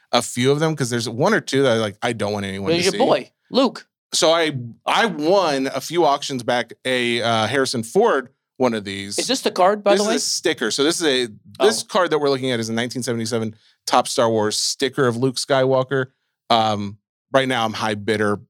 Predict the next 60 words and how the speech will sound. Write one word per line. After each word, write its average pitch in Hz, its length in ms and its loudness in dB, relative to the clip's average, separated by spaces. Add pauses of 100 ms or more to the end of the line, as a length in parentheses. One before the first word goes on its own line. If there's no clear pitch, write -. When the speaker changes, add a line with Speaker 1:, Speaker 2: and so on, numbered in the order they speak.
(100)
Speaker 2:
Max 160 220 -2
Speaker 1:
The 135 180 2
Speaker 2:
bid 165 160 0
is 147 120 0
thirty-five 147 420 0
dollars, 147 260 0
I 123 80 -6
noticed. 120 400 -8
Speaker 1:
Yeah, 170 240 2
the 175 80 4
Harrison 226 380 0
Ford 185 420 -2
one. 165 440 0
Speaker 2:
Right 151 100 -6
there. 143 160 0 (340)
Speaker 1:
Yeah, 202 140 4 (280)
you. 156 360 -2 (600)
Why 190 140 4
did 147 160 -2
you? 127 100 -4 (160)
<laughs> - 160 -20
You 131 80 -6
don't 143 100 0
have 120 80 0
Speaker 2:
Well, 247 80 2
Speaker 1:
to - 20 0
Speaker 2:
it's - 40 -2
on 262 120 2
Speaker 1:
point - 160 -2
Speaker 2:
the - 60 4
Speaker 1:
it - 40 6
out. - 40 6
Speaker 2:
show. 185 180 -4 (320)
Speaker 1:
I 202 160 2
know, 135 240 2
but 139 160 0
I 143 80 0
mean, 147 160 0
by 151 160 2
the 147 80 0
time 175 260 0
this 151 140 -2
video 147 260 0
comes 113 220 -4
out, 123 180 2
I'm 120 160 0
hoping 131 400 0
this. 120 340 -4
Actually, 131 380 2
I 123 60 2
may 127 160 0
put 110 160 -2
it 104 100 -2
up 101 160 -4
right 110 160 0
before 107 240 -6
this 101 140 -4
auction 107 320 -6
ends. 107 260 -6
But 107 320 -4